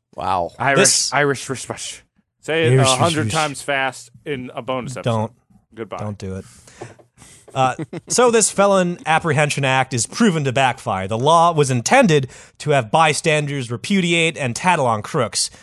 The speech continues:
Speaker 3: In reality, it empowered Ned to become this magical P T O fairy with a revolver-shaped magic wand. Ned's hostages were literally like,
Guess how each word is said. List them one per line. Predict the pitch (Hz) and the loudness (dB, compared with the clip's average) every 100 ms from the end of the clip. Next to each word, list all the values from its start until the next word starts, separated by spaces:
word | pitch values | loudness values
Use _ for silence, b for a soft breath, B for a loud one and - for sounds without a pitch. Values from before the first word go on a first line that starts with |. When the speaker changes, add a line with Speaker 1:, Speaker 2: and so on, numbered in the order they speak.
| b b _ - | b b _ -8
Speaker 3:
In | 123 | -4
reality, | 113 202 240 165 139 143 - - | 2 4 6 6 2 -2 -12 -6
it | 139 | -4
empowered | 131 170 185 185 170 - B - | -2 0 2 2 0 -6 B -10
Ned | 120 160 175 143 | -2 0 0 -4
to | 156 | -8
become | 147 160 147 | -6 -4 -2
this | 143 131 | -2 -4
magical | 101 104 151 147 160 160 139 - | -6 -2 0 0 0 0 -2 -4
P | - 185 | 0 0
T | 165 147 | 2 2
O | 143 | 2
fairy | 127 127 117 104 87 b b b | 0 -2 0 -2 -4 b b b
with | 131 | -6
a | 131 | -2
revolver-shaped | 131 107 143 139 135 117 - 135 120 | -2 0 0 0 -2 -2 0 -2 -2
magic | 107 120 127 127 | -4 -2 -2 -4
wand. | 110 120 92 78 73 - _ _ _ _ _ | -4 -4 -4 -10 -20 -20 _ _ _ _ _
Ned's | 135 170 - | 0 0 0
hostages | 165 160 - 135 139 117 | 2 2 0 -2 -4 -4
were | 120 | -6
literally | 110 143 151 143 | -6 -4 -2 -2
like, | 139 135 127 | 0 -2 -4